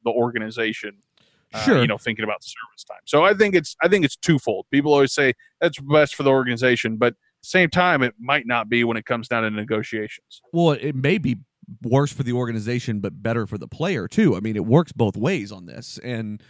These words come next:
Speaker 1: Yeah.
Speaker 2: just because a guy thinks that they're ready, I mean, how many times have we seen someone get pulled up, shelled, and then put back down or whatever the case may be? Happens all the time. And I think that, I mean, it's a little bit different for a hitter, obviously, but I think that
Speaker 1: Yeah.
Speaker 2: ultimately, though,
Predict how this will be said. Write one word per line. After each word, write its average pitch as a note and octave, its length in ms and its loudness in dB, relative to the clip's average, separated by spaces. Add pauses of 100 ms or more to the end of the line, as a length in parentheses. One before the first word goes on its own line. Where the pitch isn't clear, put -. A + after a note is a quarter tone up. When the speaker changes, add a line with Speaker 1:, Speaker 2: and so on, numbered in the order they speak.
(200)
Speaker 1:
Yeah. - 120 -4
Speaker 2:
just - 180 2
because D3+ 240 -4
a C3 40 -4
guy C3+ 200 0
thinks D#3+ 320 -4
that B2+ 120 -10
they're A#2 140 -12
ready, B2 340 -14
I G#2 40 -16
mean, G#2 260 -12
how B2 180 -4
many A#2 200 -8
times G#2+ 260 -10
have G2+ 80 -8
we G2+ 100 -6
seen G#2 220 -6
someone G2+ 300 -4
get - 180 -10
pulled A2+ 220 0
up, G#2 100 -2
shelled, G#2+ 460 -2
and G2+ 120 -6
then G2 220 -12
put A#2 140 -8
back F#2+ 180 -12
down B2 300 -6
or G2+ 80 -6
whatever G2+ 260 -6
the G2+ 80 -16
case - 240 -14
may D#2 140 -10
be? D2 180 -12 (240)
Happens B2+ 300 -2
all F#2+ 100 -6
the - 80 -16
time. D#3+ 320 -2 (400)
And C3 140 -2
I C3 60 2
think C#3+ 360 -4
that, A#2 240 -2 (220)
I B2 40 -8
mean, B2 160 -6
it's A2 140 -10
a D#3+ 40 0
little C3+ 100 2
bit A2+ 80 0
different A2 240 -6
for G2 100 -8
a F#2+ 40 -10
hitter, G#2 220 -4
obviously, F2+ 380 -12
but A#2+ 160 -6
I A#2+ 80 -4
think C3 320 -6
that G#2+ 220 -8 (180)
Speaker 1:
Yeah. - 60 -18 (680)
Speaker 2:
ultimately, D#3+ 640 2
though, A2+ 480 0